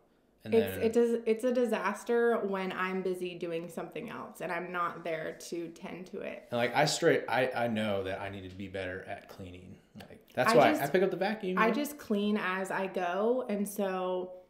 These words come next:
Speaker 2: if I don't have anything else to do and I'm just, like, with the kids, super present, and, um, I don't have a video to film or a video to edit or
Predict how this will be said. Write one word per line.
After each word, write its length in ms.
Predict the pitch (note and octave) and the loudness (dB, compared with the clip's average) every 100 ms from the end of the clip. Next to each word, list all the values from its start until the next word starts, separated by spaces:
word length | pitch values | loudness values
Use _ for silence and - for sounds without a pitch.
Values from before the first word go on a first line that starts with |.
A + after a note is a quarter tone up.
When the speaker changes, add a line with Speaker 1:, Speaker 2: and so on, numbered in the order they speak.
| _ | _
Speaker 2:
if 160 | G#3 | 0
I 160 | G#3+ A3 | 4 4
don't 200 | B3 A3+ | 2 2
have 140 | A3 | 2
anything 300 | F#3 G3+ G3+ G3 | 2 -2 -2 -2
else 260 | F#3 - - | -4 -8 -8
to 60 | F#3+ | -8
do 340 | F#3 F3+ F#3 | -2 -2 -2
and 80 | F3+ | -2
I'm 160 | F3+ | -6
just, 200 | F3+ F3+ | -6 -8
like, 140 | F3+ E3 | -8 -8
with 360 | F3+ F#3+ A3 - | -4 2 2 0
the 80 | G3 | -4
kids, 420 | G#3 F#3+ F#3 - | -2 -2 -2 -4
super 280 | G#3+ G#3 F#3+ | -6 -4 -6
present, 580 | - F#3 F#3 F#3 F#3 - | -4 -4 -4 -6 -6 -8
and, 380 | F#3 - F3+ G#3+ - - - - - | -8 -8 -10 -14 -20 -20 -20 -20 -6
um, 200 | F#3+ F3+ | -4 -2
I 80 | F#3+ | 0
don't 160 | G3+ G3+ | 2 2
have 680 | G3 F#3+ F#3+ F#3 F#3 F3+ - | 2 2 2 2 -2 -8 -6
a 60 | G3+ | -4
video 440 | F#3+ A#3+ B3+ A3 | 4 4 8 6
to 100 | G3+ | 6
film 400 | G3+ G3+ F#3 F#3 F3+ | 0 -2 -2 -4 -6
or 420 | F#3 F#3 F3+ F3+ F3+ | -6 -4 -2 -2 -4
a 40 | |
video 300 | F#3 F#3+ F#3+ | -4 -2 -2
to 180 | F#3+ - | -2 0
edit 360 | G#3 G3+ F#3 - | 4 4 2 -4
or 560 | G3 F#3+ F#3 F#3 F#3 | -4 -4 -2 -4 -4